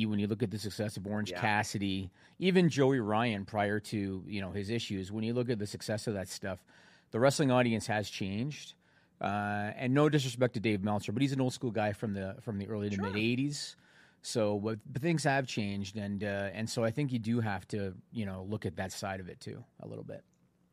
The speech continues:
Speaker 2: We have some more super chats. Uh, I Church Pastor Blaster <laughs> says, "Supporting grappling with grief, God bless. I'm really happy to see how many people from Fightful are jumping on board with, with this because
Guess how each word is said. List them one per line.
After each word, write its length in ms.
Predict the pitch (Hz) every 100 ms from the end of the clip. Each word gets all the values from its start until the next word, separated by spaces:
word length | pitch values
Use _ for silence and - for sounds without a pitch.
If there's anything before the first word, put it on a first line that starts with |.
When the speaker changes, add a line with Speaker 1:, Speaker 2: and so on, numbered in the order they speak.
| _ _ _ -
Speaker 2:
We 80 | 156
have 100 | 151
some 140 | 156
more 120 | 156
super 320 | 139 165 143 135
chats. 720 | - 151 147 - - - - _ _ _ _
Uh, 180 | 107 107 -
I 200 | 110 139 151
Church 440 | - 160 151 - -
Pastor 520 | 123 135 135 - 135
Blaster 680 | 127 139 151 - - 175 147 -
<laughs> 60 |
says, 520 | - - 208 139 - - _ _ _ _
"Supporting 540 | - 156 240 277 233
grappling 460 | 139 160 156 156 131
with 200 | 120 104
grief, 360 | 113 127 120 - 113
God 380 | 113 123 120 101
bless. 460 | 107 101 95 - 120
I'm 340 | 170 147 143
really 300 | 147 135 123
happy 380 | 117 104 - 101
to 80 | 101
see 180 | 117
how 160 | 104 110
many 160 | 107 101
people 300 | 104 90 90
from 200 | 104 95
Fightful 580 | 98 92 80 90 78 - _ _ _ _ -
are 320 | 98 98 101
jumping 460 | 98 113 101 104
on 220 | 95 92 87
board 520 | 92 87 85 78 - -
with, 220 | 92 87
with 180 | 92 -
this 260 | 85 82
because 400 | - 90 104 92